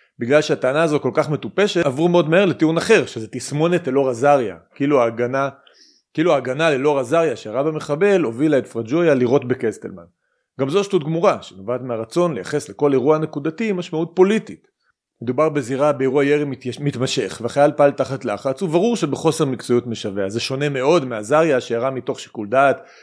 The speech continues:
על רקע כשלים בניהול הזירה ההיא בחברון. אבל ככה או ככה, זה מראה את פניה של העיתונות של השמאל. לא משנה מה קרה, חייבים לחבר את זה למשהו פוליטי ולגזור על זה קופון.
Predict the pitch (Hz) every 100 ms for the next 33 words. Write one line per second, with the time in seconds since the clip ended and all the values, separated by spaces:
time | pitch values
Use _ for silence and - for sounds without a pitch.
0 | _ - 117 131 135 - 120 127 170 143
1 | 131 135 127 113 113 120 113 113 - 113
2 | 101 90 _ _ _ _ 110 120 165 170
3 | 165 143 127 120 113 123 127 139 135 123
4 | 135 135 131 120 113 123 131 127 117 156
5 | 151 104 - _ _ - 139 185 190 160
6 | 147 135 120 120 98 110 160 - - 127
7 | 131 185 165 139 117 160 180 160 123 123
8 | - 123 131 123 202 208 190 120 113 110
9 | 151 156 123 127 - 107 101 92